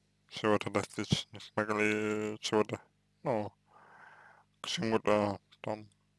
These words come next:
прийти, гру-, прийти, грубо, грубо, грубо, ну, грубо говоря.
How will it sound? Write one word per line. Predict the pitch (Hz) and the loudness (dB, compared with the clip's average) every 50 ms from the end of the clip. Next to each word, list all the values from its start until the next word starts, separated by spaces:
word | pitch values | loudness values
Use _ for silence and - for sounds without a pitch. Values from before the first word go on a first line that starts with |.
| _ _ _ _ _ | _ _ _ _ _
прийти, | - 117 113 110 - - - 107 107 | 0 2 2 2 2 2 2 0 2
гру-, | 110 113 110 110 104 - | 4 2 2 2 0 -4
прийти, | - - - 123 117 - - - 107 101 | -8 0 0 0 2 2 0 0 0 0
грубо, | - 101 104 104 - - _ | 2 0 -2 -2 -2 -8 _
грубо, | - 120 113 110 113 - - | -2 -2 -2 -2 -2 -6 -6
грубо, | 113 117 117 113 113 113 117 123 | 0 2 2 2 0 -2 -6 -6
ну, | 139 135 123 | -4 -2 0
грубо | 127 127 120 107 110 107 | 2 2 2 2 2 4
говоря. | 110 104 104 107 107 - 120 127 | 6 6 8 8 6 4 2 -2